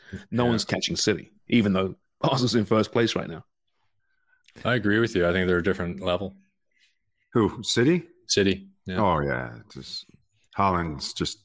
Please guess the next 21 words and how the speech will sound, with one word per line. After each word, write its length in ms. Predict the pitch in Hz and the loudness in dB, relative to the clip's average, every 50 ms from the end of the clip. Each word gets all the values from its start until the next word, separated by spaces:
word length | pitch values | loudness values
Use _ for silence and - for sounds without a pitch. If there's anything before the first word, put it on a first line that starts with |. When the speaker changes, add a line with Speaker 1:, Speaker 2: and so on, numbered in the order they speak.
| - - - - | -20 -20 -10 -4
Speaker 3:
game 240 | - 92 87 87 85 | -2 0 0 2 0
changer, 320 | - 82 80 80 76 82 87 | 0 0 0 0 2 2 0
isn't 260 | 87 95 101 98 95 - _ _ _ _ _ - | 0 0 -2 -4 -8 -12 _ _ _ _ _ -10
he? 60 | - 87 | -6 -6
Speaker 2:
Mm-hmm. 280 | 87 90 95 92 92 98 - _ _ _ _ _ _ - | -4 -2 -4 -4 -6 -8 -16 _ _ _ _ _ _ -8
Saying 280 | - - 202 233 233 135 | -2 0 0 2 2 2
that, 220 | 98 92 117 - | 2 0 0 0
though, 200 | 117 110 117 113 | 2 2 4 4
I 60 | 107 | 2
mean, 140 | 104 104 101 | 2 2 2
we 60 | 98 | 2
were 80 | 98 95 | 4 4
mentioning 380 | 98 101 98 - 101 98 98 | 4 2 0 0 0 2 2
it 40 | 98 | 2
yesterday, 420 | 98 113 123 - 156 123 95 92 85 | 2 2 0 0 0 2 2 2 2
B, 200 | - 92 90 90 | 2 2 2 2
about, 320 | 90 92 90 90 90 - | 2 2 2 2 0 0
you 80 | 113 98 | 0 0
know, 160 | 92 90 92 | 2 2 2
just 240 | 92 101 101 - - | 2 0 0 2 2
the 220 | 120 107 95 - | 4 2 2 2